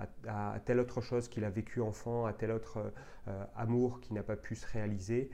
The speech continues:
Euh, et, euh, et donc, en fait, euh, il me semble que les, les silences et les, les gestes un peu avortés qu'il y a, euh, assez souvent dans le présent du livre, et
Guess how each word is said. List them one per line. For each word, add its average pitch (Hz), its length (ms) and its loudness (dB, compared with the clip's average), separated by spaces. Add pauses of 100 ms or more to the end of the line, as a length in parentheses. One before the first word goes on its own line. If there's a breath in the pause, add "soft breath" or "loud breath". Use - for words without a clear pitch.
(340 loud breath)
Euh, 98 460 -6
et, 113 280 4
euh, 98 380 2 (600)
et 117 60 2
donc, 113 200 4
en 107 40 2
fait, 135 380 2
euh, 104 200 -2 (840)
il 123 80 6
me 113 60 6
semble 139 220 6
que 120 100 2
les, 101 200 4
les 98 140 0
silences 117 540 2
et - 20 -2
les, 98 220 0
les 98 180 0
gestes 110 320 2
un 98 60 0
peu 110 160 0
avortés 107 480 2
qu'il 95 260 -4
y 101 80 0
a, 101 260 -2 (420 loud breath)
euh, 101 100 -4
assez - 200 -2
souvent 117 300 4
dans 107 120 4
le 101 100 4
présent 123 580 4
du 92 140 -4
livre, 117 340 -2 (1040)
et 101 180 -4